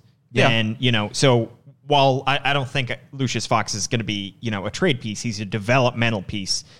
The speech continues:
Speaker 2: similar to Jorge Mateo. So maybe you wanna mix it up. You wanna go with one trade piece, one, um,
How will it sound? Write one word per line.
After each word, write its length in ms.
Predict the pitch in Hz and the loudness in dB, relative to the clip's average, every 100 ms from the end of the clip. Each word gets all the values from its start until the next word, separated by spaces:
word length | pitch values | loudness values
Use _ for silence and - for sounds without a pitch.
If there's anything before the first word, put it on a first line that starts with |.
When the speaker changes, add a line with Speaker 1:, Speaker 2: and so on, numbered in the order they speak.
| _ | _
Speaker 2:
similar 380 | - 113 107 104 | -2 0 2 0
to 80 | 95 | 0
Jorge 280 | 107 98 95 | 0 0 -2
Mateo. 460 | 90 - 90 85 | -4 -4 -6 -6
So 160 | - 107 | -4 -2
maybe 260 | 107 107 107 | 0 0 0
you 140 | 104 | 0
wanna 240 | 104 101 | 0 0
mix 240 | 98 101 - | 0 -2 -2
it 80 | 95 | -4
up. 200 | 87 104 | -4 -6
You 80 | |
wanna 140 | 95 95 | -6 -6
go 100 | 95 | -8
with 140 | 95 | -6
one 140 | 107 104 | -4 -4
trade 260 | - 98 | -4 -6
piece, 320 | - 98 - 98 | -6 -8 -8 -6
one, 300 | 92 87 85 - - - - - - | -6 -6 -8 -16 -20 -20 -20 -18 -6
um, 320 | 92 87 | -2 -2